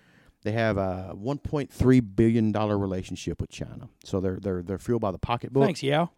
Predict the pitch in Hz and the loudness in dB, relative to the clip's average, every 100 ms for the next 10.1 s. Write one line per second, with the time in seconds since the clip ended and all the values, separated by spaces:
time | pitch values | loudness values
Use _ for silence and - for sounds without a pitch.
0 | - 92 - 135 113 - 92 76 - - | -8 -8 -4 -2 -2 -2 -4 -4 -8 -16
1 | - - - - - 87 - - - - | -18 -20 -20 -18 -16 -18 -18 -20 -20 -16
2 | 87 - - 233 240 113 110 92 - 127 | -16 -14 -8 -4 -2 0 0 0 -2 0
3 | 110 - - 101 78 82 - 87 82 80 | 0 -2 -2 -2 -2 -8 -8 -6 -4 -2
4 | 110 101 123 123 107 - - - 90 95 | -2 2 4 4 2 0 -4 -4 -4 -2
5 | 110 90 92 - 147 131 - 160 160 147 | -2 0 0 -2 -4 -8 -4 -4 -4 -4
6 | 147 139 135 131 131 117 110 113 - 139 | -4 -4 -6 -8 -8 -10 -14 -4 8 10
7 | 120 - 139 127 113 - 104 92 85 78 | 10 8 4 4 0 -4 -2 -2 -4 -8
8 | 85 104 107 - 160 113 107 107 90 85 | -6 -4 -4 -2 -2 -2 -2 -4 -4 -6
9 | 71 69 - 87 90 - 92 98 87 80 | -8 -12 -8 -4 -4 -4 -2 -2 -2 -6
10 | 95 | -8